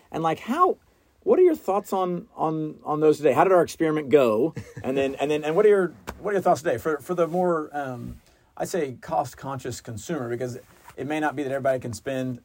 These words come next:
Speaker 1: and, you know, I don't know if you wanna be on record for what you charge. It's, it's a, it's a fine value, but I don't,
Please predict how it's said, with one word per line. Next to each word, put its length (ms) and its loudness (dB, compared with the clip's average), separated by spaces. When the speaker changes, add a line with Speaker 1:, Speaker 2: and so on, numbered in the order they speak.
Speaker 1:
and, 220 -12
you 100 -6
know, 180 -14
I 80 -8
don't 100 -8
know 60 -10
if 100 -16
you 60 -10
wanna 120 -8
be 80 -2
on 220 -8
record 520 0
for 80 -12
what 200 -2
you 60 -10
charge. 680 -4
It's, 180 -10
it's 140 0
a, 100 -2
it's 100 -4
a 40 -4
fine 380 0
value, 360 0
but 80 -4
I 60 -2
don't, 120 -6